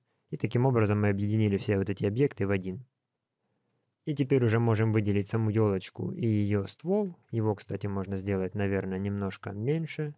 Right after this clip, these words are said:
Давайте перейдем в режим редактирования, полностью выделим, S, Shift Z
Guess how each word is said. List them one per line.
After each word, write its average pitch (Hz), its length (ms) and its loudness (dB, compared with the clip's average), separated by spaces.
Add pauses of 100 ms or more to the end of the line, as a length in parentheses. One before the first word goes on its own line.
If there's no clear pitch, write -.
(280)
Давайте 104 380 0
перейдем 104 400 0
в 98 40 -2
режим 107 280 0
редактирования, 131 760 2
полностью 107 540 0
выделим, 123 600 0
S, 143 340 -2
Shift 101 380 -4
Z 135 340 -2